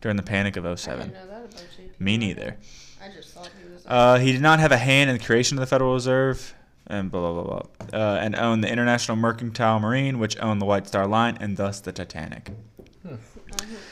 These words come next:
Speaker 1: Uh, Morgan had attended the Titanic's launching in nineteen eleven. He had a personal suite aboard the ship with his own private promenade deck and a bath equipped with the specially designed cigar holders.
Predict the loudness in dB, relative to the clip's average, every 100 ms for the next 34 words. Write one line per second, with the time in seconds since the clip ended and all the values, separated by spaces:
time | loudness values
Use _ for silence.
0 | -20 -12 2 6 8 8 8 8 8 4
1 | 4 4 2 2 2 4 2 0 -2 -2
2 | -2 -2 0 0 0 0 -2 0 -2 -2
3 | -2 2 2 2 -2 -4 -2 2 2 0
4 | 0 0 0 -2 -2 -2 -2 -2 2 2
5 | 2 0 -2 -2 -4 -2 -2 0 0 0
6 | -4 -6 -2 0 0 0 0 -2 -4 -8
7 | -18 -18 -10 4 8 8 4 -6 -4 0
8 | 4 6 6 2 -10 -2 0 0 -4 -6
9 | -4 0 0 0 -4 -2 -2 -2 -4 -6
10 | -4 -4 -4 -6 -8 -10 -14